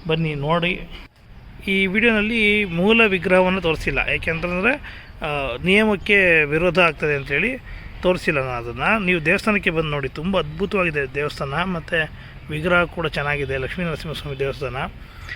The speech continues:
ಆ, ಲಕ್ಷ್ಮೀ ನರಸಿಂಹ ಎಷ್ಟು ಚೆನ್ನಾಗಿ, ಎಷ್ಟು ಚೆನ್ನಾಗಿದೆ ಅಂತಂದರೆ ನೋಡಿ, ಭಾಳ ಖುಷಿ ಪಡ್ತೀರಾ. ಆ, ಶ್ರೀರಂಗಪಟ್ಟಣಕ್ಕೆ ಯಾರೇ ಬಂದರೂ ನೋಡಿ ಒಂದ್ಸಲ.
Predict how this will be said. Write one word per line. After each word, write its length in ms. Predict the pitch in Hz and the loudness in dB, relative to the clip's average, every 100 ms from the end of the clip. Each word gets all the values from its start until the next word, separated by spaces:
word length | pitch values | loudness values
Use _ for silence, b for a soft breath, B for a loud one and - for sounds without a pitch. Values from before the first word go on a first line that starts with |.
| B - | B -8
ಆ, 160 | 151 147 | -4 -2
ಲಕ್ಷ್ಮೀ 300 | 147 - 202 | -2 -2 0
ನರಸಿಂಹ 380 | 190 180 185 180 175 170 147 | 2 0 0 0 2 2 0
ಎಷ್ಟು 260 | 147 - 214 | -2 -2 -6
ಚೆನ್ನಾಗಿ, 500 | - 151 170 196 175 | -4 -4 0 0 0
ಎಷ್ಟು 200 | - 202 | -2 -4
ಚೆನ್ನಾಗಿದೆ 440 | 170 170 202 196 | -2 2 4 4
ಅಂತಂದರೆ 520 | 180 147 123 110 151 196 175 - - B B B B 160 | 2 -2 -6 -6 -6 -6 -10 -16 -18 B B B B -4
ನೋಡಿ, 140 | 170 | -2
ಭಾಳ 280 | 143 143 196 | 2 4 4
ಖುಷಿ 240 | 180 - | 2 -2
ಪಡ್ತೀರಾ. 380 | 160 160 165 139 | -2 -2 -2 -2
ಆ, 380 | - 143 139 131 B B B - - - - - | -2 -2 -2 -4 B B B -16 -14 -14 -14 -10
ಶ್ರೀರಂಗಪಟ್ಟಣಕ್ಕೆ 540 | - 202 190 180 175 147 | 0 0 2 0 0 2
ಯಾರೇ 240 | 147 196 | 4 4
ಬಂದರೂ 240 | 185 190 175 | 2 0 0
ನೋಡಿ 200 | 165 165 | 0 0
ಒಂದ್ಸಲ. 320 | 135 131 | -2 -4